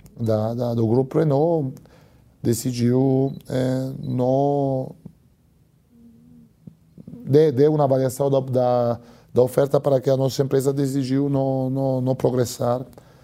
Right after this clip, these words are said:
na mesma, não é? Mas é, faz parte de,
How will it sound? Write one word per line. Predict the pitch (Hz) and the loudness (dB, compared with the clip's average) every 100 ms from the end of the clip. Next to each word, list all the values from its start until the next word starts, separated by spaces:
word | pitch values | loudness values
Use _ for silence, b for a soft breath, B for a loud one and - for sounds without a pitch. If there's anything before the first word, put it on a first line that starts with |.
| b b | b b
na | 127 131 | 2 4
mesma, | 123 107 101 104 | 4 2 0 -2
não | 120 170 | -2 -2
é? | |
Mas | 190 165 | -2 2
é, | 165 135 113 - B B B B | 4 4 0 -4 B B B B
faz | 156 | 0
parte | - 135 135 127 127 | 2 0 0 0 -4
de, | 110 113 110 | 0 0 0